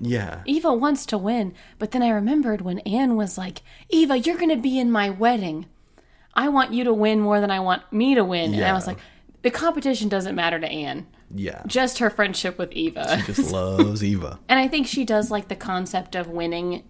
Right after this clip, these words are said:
Speaker 2: but, but not the way that Eva does.
Speaker 1: Yeah. It's very different.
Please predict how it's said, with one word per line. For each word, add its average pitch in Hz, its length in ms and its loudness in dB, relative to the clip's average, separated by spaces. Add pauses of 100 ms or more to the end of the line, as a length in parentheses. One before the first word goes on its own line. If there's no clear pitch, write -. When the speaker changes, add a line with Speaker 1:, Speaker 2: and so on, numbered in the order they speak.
(280)
Speaker 2:
but, - 360 -4 (640)
but 233 80 4
not 254 260 4
the 220 80 0
way 196 160 0
that 180 140 -4
Eva 165 240 -6
does. - 400 -2
Speaker 1:
Yeah. 90 420 -2 (520)
It's 98 180 -6
very - 320 -6
different. - 480 -4